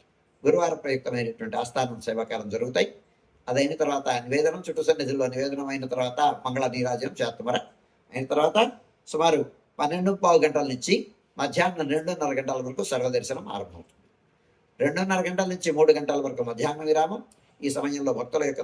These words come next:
దర్శనములు నిలుపుదల చేయడం జరుగుతుంది. మధ్యాహ్నం మూడు గంటల నుంచి రాత్రి ఏడు గంటల వరకు సర్వదర్శనం. రాత్రి ఏడు గంటల నుంచి ఎనిమిదిన్నర గంటల వరకు రాత్రి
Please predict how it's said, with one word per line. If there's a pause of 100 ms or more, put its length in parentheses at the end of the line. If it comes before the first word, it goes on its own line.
దర్శనములు
నిలుపుదల
చేయడం
జరుగుతుంది. (460)
మధ్యాహ్నం
మూడు
గంటల
నుంచి
రాత్రి (100)
ఏడు
గంటల
వరకు
సర్వదర్శనం. (560)
రాత్రి (100)
ఏడు
గంటల
నుంచి (100)
ఎనిమిదిన్నర
గంటల
వరకు (300)
రాత్రి